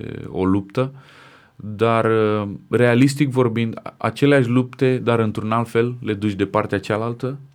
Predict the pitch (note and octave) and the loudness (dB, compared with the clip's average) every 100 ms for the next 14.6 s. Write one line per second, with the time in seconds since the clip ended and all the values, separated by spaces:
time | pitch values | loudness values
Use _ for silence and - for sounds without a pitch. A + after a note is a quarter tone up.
0 | _ F#2+ G2 F#2+ F#2 A2 G#2+ G2 F#2+ G2 | _ -10 -8 -8 -6 -4 -4 -4 -4 -6
1 | G#2+ A2 A2 A#2 - G2 - G#2 G2 F#2+ | -6 -8 -10 -10 -8 -6 -6 -4 -2 -2
2 | A#2 - _ - - - - _ - F2+ | -4 -12 _ -20 -20 -20 -20 _ -14 -8
3 | F#2 F2 G#2 G#2 A#2+ A#2+ B2 - A#2 - | -6 -6 -6 0 2 2 0 -4 -4 -2
4 | A2 G#2+ G#2 G2+ F#2+ - _ _ _ _ | -2 0 -2 -6 -12 -18 _ _ _ _
5 | _ _ G2+ G2+ A2 A2 A2+ - G#2 F#2+ | _ _ -2 0 0 -2 -4 -4 -4 -6
6 | - A2 B2+ - - - - - G2 G#2 | -2 -2 -2 -4 -16 -18 -10 -8 -6 -6
7 | G2+ G2+ - G2+ F#2+ F#2 G2 F#2 E2+ D#2+ | -4 -6 -6 -6 -4 -4 -4 -2 -4 -6
8 | - - F2 G2 G2 B2+ A#2+ A#2+ A2+ G#2 | -12 -14 -8 -8 -6 -6 -2 -2 -2 -2
9 | G#2 G#2 G#2+ G2 G#2+ A2+ A2 G2 G2 G#2+ | -2 -2 -2 -2 -2 -2 -4 -4 -2 -4
10 | A#2 - _ _ - - - A#2 D3 C#3+ | -6 -12 _ _ -12 -10 -2 0 2 2
11 | C3 B2 A#2+ A#2+ A#2 - - A2 G#2+ G2 | 2 2 0 -2 -2 -8 -2 -2 -2 -6
12 | - F#2+ A2+ G2+ F#2 G#2 G#2 - G2+ G2+ | -6 -6 -2 -2 -2 -4 -6 -8 -6 -4
13 | G2 F#2+ F#2+ A2+ G2+ F2 E2+ E2+ F2+ F2+ | -4 -4 -2 -2 -2 -2 -4 -4 -6 -6
14 | F2 F2 F2 - A2 | -8 -6 -8 -8 -12